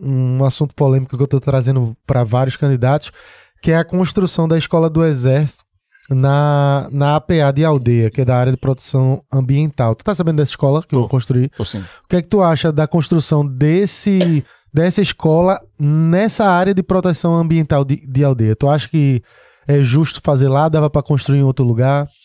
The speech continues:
Speaker 2: É, a Aldeia já é um ambiente de treinamento militar, né?
Speaker 1: Hum.
Speaker 2: Eu servi no quartel da P E, ali em Olinda,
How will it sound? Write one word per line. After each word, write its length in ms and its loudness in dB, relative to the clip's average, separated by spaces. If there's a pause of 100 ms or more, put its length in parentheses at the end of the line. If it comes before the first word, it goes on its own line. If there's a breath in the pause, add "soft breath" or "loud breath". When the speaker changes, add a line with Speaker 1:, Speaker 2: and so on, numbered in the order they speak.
(140 loud breath)
Speaker 2:
É, 260 -4
a 60 -4
Aldeia 560 0
já 160 0
é 60 -2
um 100 -2
ambiente 720 -6
de 140 -8
treinamento 1040 -4
militar, 540 -4
né? 160 -6 (340)
Speaker 1:
Hum. 180 -2 (320 loud breath)
Speaker 2:
Eu 360 -2 (280)
servi 320 -2
no 120 -4
quartel 320 -4
da 100 -4
P 140 -4
E, 260 0 (180)
ali 220 -6
em 60 -6
Olinda, 420 -4